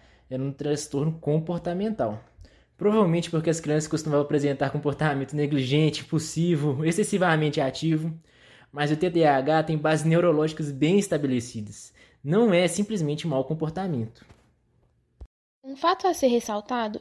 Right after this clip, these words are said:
Speaker 2: é que muitos especialistas acreditam que o T D A H é superdiagnosticado, em grande parte porque os critérios são aplicados de forma imprecisa, além de vivermos numa cultura na qual o medicamento é visto como resposta pra tudo,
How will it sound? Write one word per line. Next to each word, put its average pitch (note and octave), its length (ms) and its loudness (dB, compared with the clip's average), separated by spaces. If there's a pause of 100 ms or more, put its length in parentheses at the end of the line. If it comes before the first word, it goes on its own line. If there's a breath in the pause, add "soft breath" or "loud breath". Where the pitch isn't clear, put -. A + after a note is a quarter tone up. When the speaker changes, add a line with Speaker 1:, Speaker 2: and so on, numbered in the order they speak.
Speaker 2:
é A#3+ 80 -2
que C4 140 -4
muitos D4 340 -2
especialistas A3+ 840 -2
acreditam A#3+ 600 0
que C#4 160 -2
o C#4 60 2
T C4 160 -2
D G#3 100 0
A G3 140 0
H A3+ 380 -2
é B3+ 100 2
superdiagnosticado, D4 1120 2 (400 soft breath)
em B3+ 100 -2
grande C4+ 300 4
parte B3 380 -4
porque D4+ 200 -2
os D4 120 4
critérios C4+ 420 4
são C#4 140 0
aplicados B3+ 580 2
de C#4+ 80 2
forma C4+ 260 4
imprecisa, C4+ 720 2 (360 soft breath)
além A3 220 0
de A3+ 120 -2
vivermos A#3+ 420 4
numa A#3 200 -2
cultura A3+ 640 2
na A#3+ 160 -4
qual A3 180 0
o - 20 -4
medicamento A#3 600 -2
é B3+ 80 2
visto B3 280 -4
como C#4 160 0
resposta C4+ 580 -2
pra E4+ 200 0
tudo, F#3 360 -6